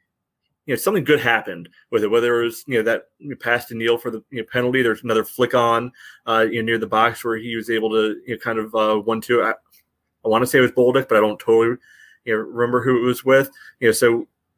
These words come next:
in those very isolated circumstances when he could actually, you know, get the ball and, you know, be able to play, you know, that true back, you know, to goal, you know, classic center forward type role, it worked. It was just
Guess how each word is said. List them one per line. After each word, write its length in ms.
in 100
those 160
very 520
isolated 480
circumstances 760
when 360
he 60
could 120
actually, 480
you 100
know, 60
get 180
the 80
ball 480
and, 440
you 100
know, 60
be 80
able 200
to 80
play, 220
you 220
know, 60
that 240
true 460
back, 400
you 80
know, 60
to 80
goal, 640
you 100
know, 200
classic 400
center 300
forward 340
type 180
role, 300
it 60
worked. 440
It 60
was 120
just 340